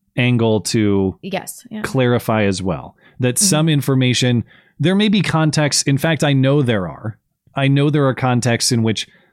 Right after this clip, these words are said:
Speaker 1: my phone number for certain purposes, even unrelated to my YouTube channel,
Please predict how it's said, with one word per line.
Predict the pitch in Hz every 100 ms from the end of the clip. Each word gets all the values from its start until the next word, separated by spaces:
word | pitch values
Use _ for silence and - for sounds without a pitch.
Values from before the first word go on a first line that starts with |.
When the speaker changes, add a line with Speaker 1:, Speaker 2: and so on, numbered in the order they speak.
| _
Speaker 1:
my | 113 117 127
phone | - 127 127
number | 123 113 113 110
for | - 113 110 107
certain | - 156 156 147 131 120 - _ _ _ _ _ _
purposes, | - 143 135 123 131 117 107 156
even | 180
unrelated | 156 147 139 143 135
to | 123
my | 127
YouTube | 233 151
channel, | 113 120 110